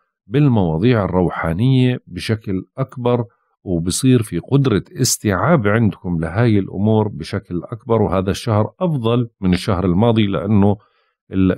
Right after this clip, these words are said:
الشمس اتحركت وصارت مش مقابلكم.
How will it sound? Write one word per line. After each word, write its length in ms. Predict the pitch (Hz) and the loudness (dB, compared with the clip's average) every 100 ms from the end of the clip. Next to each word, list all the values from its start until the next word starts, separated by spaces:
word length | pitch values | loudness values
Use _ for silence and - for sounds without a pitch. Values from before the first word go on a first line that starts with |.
| 85 | -4
الشمس 460 | - 120 107 92 | -6 0 0 0
اتحركت 680 | - - - 110 101 110 95 | -8 -8 -4 -2 -2 -4 -8
وصارت 500 | 80 - 101 92 - - | -8 -2 0 0 -2 -4
مش 320 | 92 139 - | 2 2 0
مقابلكم. 800 | 90 76 80 78 71 71 71 65 | -4 -4 -6 -6 -8 -14 -16 -18